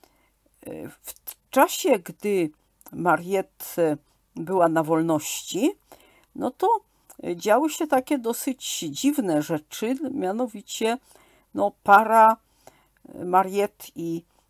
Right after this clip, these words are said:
e, Tini wzięli ślub. Także, no, to trochę wzmogło podejrzenia, że jednak, no, mieli motyw. No, z tym motywem tutaj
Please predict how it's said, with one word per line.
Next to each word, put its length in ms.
e, 140
Tini 640
wzięli 400
ślub. 500
Także, 520
no, 240
to 240
trochę 500
wzmogło 920
podejrzenia, 840
że 160
jednak, 560
no, 240
mieli 420
motyw. 600
No, 120
z 100
tym 160
motywem 600
tutaj 440